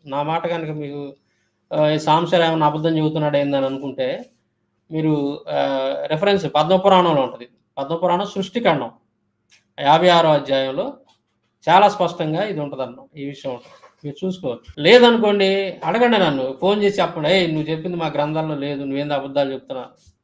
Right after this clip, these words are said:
కొన్ని సంవత్సరాల నుంచి నేను ఈ విషయం చెప్తా ఉంటా, ఈ క్లి-, క్లి-, ఈ క్లిప్పింగ్ చూపిస్తా ఉంటా, పీపీటీ అనేది చూపిస్తున్నా. చిన్నజీఆర్ గారు, చిన్నజీఆర్ గాని,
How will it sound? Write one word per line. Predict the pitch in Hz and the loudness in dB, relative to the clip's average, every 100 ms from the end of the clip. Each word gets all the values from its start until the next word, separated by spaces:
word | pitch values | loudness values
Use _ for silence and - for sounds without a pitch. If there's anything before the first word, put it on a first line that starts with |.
| _ _ _ _ _ _ _ _ | _ _ _ _ _ _ _ _
కొన్ని | 151 160 | -4 -2
సంవత్సరాల | 151 175 185 208 196 | 0 0 2 4 4
నుంచి | 180 175 | 2 0
నేను | 170 151 139 143 151 | -2 -2 -4 -6 -8
ఈ | 139 | -6
విషయం | 139 165 156 | -4 -4 -4
చెప్తా | 139 139 135 | -4 -4 -4
ఉంటా, | 123 - | -4 -6
ఈ | 151 135 135 | -8 -8 -8
క్లి-, | 131 - 147 | -10 -10 -12
క్లి-, | 143 147 | -12 -12
ఈ | 151 139 | -10 -10
క్లిప్పింగ్ | 143 147 170 165 143 | -10 -10 -6 -6 -6
చూపిస్తా | 139 139 135 | -8 -8 -8
ఉంటా, | 123 - - _ _ _ _ _ _ _ _ 165 | -8 -14 -20 _ _ _ _ _ _ _ _ -4
పీపీటీ | 175 185 165 | 0 0 2
అనేది | 151 156 156 | 0 -2 -4
చూపిస్తున్నా. | 151 151 - 120 - _ _ _ - | -6 -8 -10 -12 -14 _ _ _ 0
చిన్నజీఆర్ | 226 233 226 | 4 6 6
గారు, | 196 156 120 | 6 4 2
చిన్నజీఆర్ | - - 170 190 196 202 | -6 -8 -4 -2 2 4
గాని, | 185 185 196 202 196 185 | 4 4 2 0 0 -2